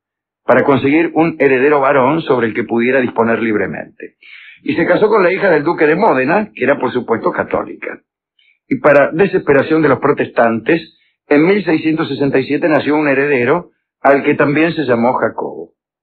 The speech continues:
Los opositores, indignados, dijeron que en realidad la reina había fingido un embarazo, que funcionarios del Papa habían introducido un niño en el palacio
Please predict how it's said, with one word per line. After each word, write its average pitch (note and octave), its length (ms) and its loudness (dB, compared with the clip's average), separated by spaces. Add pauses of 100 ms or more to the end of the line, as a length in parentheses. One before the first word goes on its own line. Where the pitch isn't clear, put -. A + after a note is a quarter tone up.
(1120)
Los A#2 300 0
opositores, C#3+ 840 0 (180)
indignados, B2+ 920 0 (440)
dijeron F#3+ 380 0
que F3+ 60 0
en E3 80 2
realidad D#3+ 340 2
la F3 100 2
reina E3+ 300 0
había D#3+ 200 0
fingido D#3 400 -2
un C#3+ 60 0
embarazo, D3+ 880 0 (280)
que E3 140 0
funcionarios E3 640 0
del C#3+ 180 0
Papa D#3+ 320 2
habían D#3 240 0
introducido C#3+ 640 -2
un C3+ 120 -2
niño D#3 300 -4
en C3+ 60 -2
el C3 120 -4
palacio C3+ 680 0